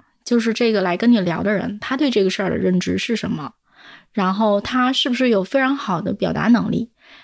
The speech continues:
哎，他的声音是不是听起来很好听，<laughs> 就这个，这都挺重要的。所以就是说，嘉宾还是很重要吧，在找嘉宾这件事情上啊，我们费了非常大的力气。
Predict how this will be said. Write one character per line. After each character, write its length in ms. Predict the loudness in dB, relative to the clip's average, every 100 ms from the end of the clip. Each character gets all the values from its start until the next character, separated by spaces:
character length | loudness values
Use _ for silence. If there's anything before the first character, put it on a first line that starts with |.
| _
哎， 160 | -4 -2
他 180 | 0 -2
的 80 | 0
声 180 | 2
音 120 | 4 4
是 120 | 2
不 40 |
是 40 | 0
听 200 | 2 2
起 80 |
来 240 | 0 -4 -8 _ _ _ _ _ _
很 200 | -4 0
好 240 | 2 0 -2
听， 320 | 2 6 6 6
<laughs> 160 | 4 4
就 120 | 4
这 220 | 4 2
个， 240 | 2 0
这 200 | 0 0
都 120 | 2 2
挺 220 | 0 0
重 160 | 0
要 180 | 2 0
的。 180 | -4 -8
所 200 | -2 0
以 100 | 0
就 120 | 0
是 60 | -2
说， 280 | -2 -4 -4 -14 -20 -20 -10
嘉 120 | -6 -2
宾 160 | 0
还 120 | 0
是 80 | 0
很 200 | 2 2
重 160 | 4 4
要 200 | 2 0
吧， 260 | -2 -6 -12 _ -4
在 240 | -2 0
找 140 | 0
嘉 140 | 0 2
宾 160 | 4 6
这 60 |
件 140 | 4 2
事 120 | 4
情 160 | 4
上 160 | 2 -2
啊， 280 | -4 -8 -6
我 60 | -4
们 180 | -2 2
费 140 | 4
了 140 | 4
非 140 | 2 2
常 160 | 2 0
大 140 | 0
的 80 | -2
力 140 | -4
气。 260 | -6 -10